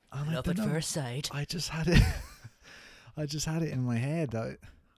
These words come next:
Speaker 1: I, I can s-, I can still see it now as clear as I can see you right in front of me. I can just see it up there, and I remember thinking, "Do I do it?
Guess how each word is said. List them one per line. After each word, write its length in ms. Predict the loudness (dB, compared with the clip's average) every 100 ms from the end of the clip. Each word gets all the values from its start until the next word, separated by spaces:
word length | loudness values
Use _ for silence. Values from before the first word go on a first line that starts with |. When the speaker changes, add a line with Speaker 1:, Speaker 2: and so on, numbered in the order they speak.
| _
Speaker 1:
I, 80 | -12
I 600 | -12 -18 -20 -20 -20 -6
can 100 | -2
s-, 200 | -2 -4
I 100 | -6
can 160 | -4 -4
still 400 | -4 0 2 2
see 260 | 0 -4 -4
it 100 | -4
now 260 | -4 -4
as 140 | -4 -6
clear 280 | -8 -6 -6
as 260 | -8 -12 -14
I 60 |
can 140 | -12 -10
see 160 | -8
you 240 | -6 -4 -4
right 140 | -6
in 60 | -8
front 180 | -6 -4
of 60 |
me. 100 | -4
I 40 | -6
can 220 | -12 -14 _ _ -20 -20 -20 -20
just 180 | -8 -6
see 300 | -4 -6 -10
it 80 | -12 -12
up 160 | -10
there, 180 | -8 -6
and 100 | -6
I 60 | -8
remember 320 | -6 -6 -6
thinking, 500 | -6 -8 -8 -10 -12 _
"Do 220 | -10 -6
I 80 | -6
do 280 | -4 -2 -2
it? 200 | -6